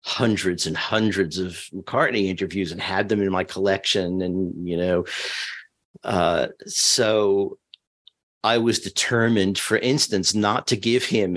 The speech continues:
any opportunity to tell me that he dreamed yesterday or <laughs> that he went vegetarian because of the Gambling Lambs, or, you know, I mean, there's, most people who are really into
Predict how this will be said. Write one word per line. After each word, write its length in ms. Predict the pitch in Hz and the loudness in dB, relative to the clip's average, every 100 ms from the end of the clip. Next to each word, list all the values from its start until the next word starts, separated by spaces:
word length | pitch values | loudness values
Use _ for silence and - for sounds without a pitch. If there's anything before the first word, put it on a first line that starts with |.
| - - | -4 0
any 320 | 127 135 123 | 2 2 2
opportunity 920 | 120 113 - - 139 139 120 92 95 | 0 0 0 0 2 2 2 0 0
to 120 | - | -4
tell 380 | - - 127 135 | -4 -2 0 2
me 180 | 113 92 | 2 0
that 140 | 92 | -4
he 160 | - 110 | -6 -8
dreamed 440 | 98 110 107 104 | -2 2 4 2
yesterday 760 | 107 120 - 107 82 62 52 62 | 2 2 2 0 0 0 -2 -4
or 420 | - 101 98 101 - | 0 2 4 2 -2
<laughs> 100 | - 175 - | 2 2 4
that 160 | 110 | -2
he 160 | - 113 | 0 -4
went 240 | 110 107 | 0 0
vegetarian 880 | 110 104 101 - 110 107 110 104 107 | 4 2 2 -2 0 2 4 2 2
because 300 | 104 104 104 | 0 0 -2
of 80 | 110 | -2
the 80 | 98 | 0
Gambling 640 | 104 101 98 104 104 107 | 2 2 0 0 0 2
Lambs, 640 | 117 135 120 98 92 95 107 | 2 2 2 0 -2 -2 -2
or, 180 | 101 104 | 0 2
you 160 | 131 | 2
know, 280 | 120 107 110 | 2 2 2
I 40 | |
mean, 140 | 120 120 | 0 -2
there's, 220 | 120 113 - - - | -4 -6 -12 -12 -4
most 340 | 165 180 196 - | 2 2 2 0
people 320 | 175 160 147 | 0 2 0
who 180 | 139 123 | 2 2
are 200 | 113 104 | 2 0
really 580 | - 104 113 110 107 | 0 2 4 2 2
into 760 | 104 107 - 110 107 110 110 | 0 0 0 0 2 2 0